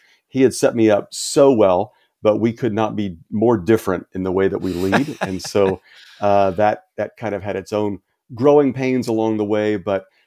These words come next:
Speaker 1: eventually we moved into a building, uh, out of
Speaker 2: Mm-hmm.
Speaker 1: a movie theater into an actual building. The church exploded,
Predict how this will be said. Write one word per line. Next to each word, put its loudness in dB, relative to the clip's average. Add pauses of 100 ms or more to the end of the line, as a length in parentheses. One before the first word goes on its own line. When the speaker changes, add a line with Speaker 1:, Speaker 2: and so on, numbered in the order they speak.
(100)
Speaker 1:
eventually 0
we 0
moved 0
into -4
a 0
building, 0 (160)
uh, -10 (180)
out 0
of 0
Speaker 2:
Mm-hmm. 0
Speaker 1:
a 2
movie -2
theater -2 (320)
into 2
an 0
actual 0
building. 2
The -4
church -4
exploded, 2